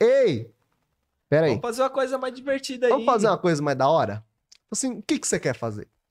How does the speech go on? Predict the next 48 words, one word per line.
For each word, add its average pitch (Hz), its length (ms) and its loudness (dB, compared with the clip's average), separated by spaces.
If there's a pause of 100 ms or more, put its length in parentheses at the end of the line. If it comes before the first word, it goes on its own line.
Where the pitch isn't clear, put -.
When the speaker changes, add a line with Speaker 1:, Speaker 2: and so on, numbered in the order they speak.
(180)
Speaker 1:
Assim, 170 180 -6
"Vamos 233 220 0
fazer 190 260 4
um 160 140 4
U 147 60 4
F 117 200 -2
C?" - 300 -2 (460)
Speaker 2:
Vamos, 180 220 -6
vamos 185 240 -2
fazer 247 280 0
os 226 160 -6
humanos 220 400 0
sair 196 180 0
no 170 100 0
braço 143 380 0
com 127 140 -10
deuses? 131 420 0
Speaker 1:
Aí 160 180 4
os 180 140 0
caras 180 320 2
falam 180 160 2
assim, - 200 -4
"Mas 508 200 0
como 466 160 4
assim - 200 0
um 202 80 2
U 175 40 4
F 151 220 0
C?" - 200 -2
Eu 139 40 0
falo 233 160 -8
assim, 381 40 -2
"Não, 494 220 4
é, 381 40 0
cê, - 160 0
a 262 160 4
gente, 269 360 -2
eu 208 180 2
trago 202 760 2 (540)
pessoas 170 480 2
selecionadas 156 720 -2
aí 147 220 0
da 147 100 2
humanidade, 156 720 0
da 143 140 0
história 113 440 -2
da 117 100 0
humanidade, 175 720 -2